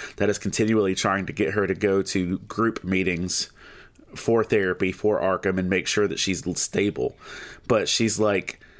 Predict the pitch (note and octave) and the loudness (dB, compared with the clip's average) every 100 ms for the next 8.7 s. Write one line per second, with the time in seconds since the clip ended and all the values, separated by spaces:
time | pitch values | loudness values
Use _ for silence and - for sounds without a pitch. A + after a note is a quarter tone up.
0 | - - G#2+ G2 F#2 D#2+ - - B2 G#2+ | -12 -2 2 2 2 -2 -6 -4 -2 4
1 | B2+ B2 - C3 - C3+ A2+ G#2 - A2 | 4 4 2 0 0 2 4 2 2 0
2 | G2+ G2 - G#2 - G#2 - A2 A2+ G#2+ | 0 0 -2 -2 0 -4 0 2 2 2
3 | - F2+ G#2 A2 A2 D2+ G2+ G2+ F2+ E2 | 0 2 4 4 2 2 2 2 2 0
4 | F2+ G#2 A2+ - - G#2 F#2 - G#2 - | 0 2 0 -2 -2 -2 -2 -2 -2 0
5 | G2 F2 F2 - G2+ G2 G2 F#2 F2+ F2 | 2 2 0 0 0 0 0 -2 -2 -2
6 | F2 F2+ F2 B2+ G#3 - _ _ - - | -2 0 2 2 0 -6 _ _ -20 -20
7 | - - - - - - - - - - | -20 -20 -20 -20 -20 -20 -20 -20 -20 -20
8 | _ - A#2+ A#2 A2+ G#2+ G2+ | _ 0 2 4 2 0 -4